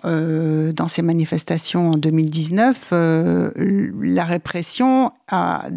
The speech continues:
du, enfin, c'est ma-, elles se sont passées aussi au Liban. Il y a eu des manifestations également au Liban et, euh, en Irak.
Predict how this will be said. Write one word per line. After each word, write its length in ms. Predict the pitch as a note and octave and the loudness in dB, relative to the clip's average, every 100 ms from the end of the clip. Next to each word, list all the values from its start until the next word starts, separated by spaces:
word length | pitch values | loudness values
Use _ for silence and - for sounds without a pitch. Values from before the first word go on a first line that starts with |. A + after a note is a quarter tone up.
| F3+ F3 _ _ _ _ | -10 -14 _ _ _ _
du, 120 | G#3 - | -10 -10
enfin, 200 | - D#3+ D3 | -2 -2 -2
c'est 140 | F3+ | -2
ma-, 100 | F3 | 0
elles 100 | E3 | 0
se 140 | D#3 E3+ | -2 0
sont 160 | F#3+ | -2
passées 280 | E3+ F3+ - | 0 -2 -2
aussi 300 | G3 - G3+ | -2 0 0
au 80 | F3+ | 2
Liban. 560 | E3+ E3 D#3+ F#3 F#3 - | 2 0 0 2 2 2
Il 80 | F3 | 0
y 60 | F#3 | -2
a 40 | |
eu 80 | E3+ | 0
des 100 | E3 | 0
manifestations 460 | F3 D#3+ E3+ E3+ | 0 0 0 0
également 480 | E3 E3 D#3+ E3+ E3+ | 0 2 2 2 2
au 60 | E3 | 0
Liban 540 | D3 C#3+ D#3+ E3 E3+ - | 0 0 2 2 2 0
et, 180 | D#3+ E3 | -2 -2
euh, 380 | F#3 - F3+ F#3 | -4 -4 -4 -2
en 120 | D#3 | 0
Irak. 540 | D#3 D#3+ G#3 C4+ - | 0 2 0 0 -2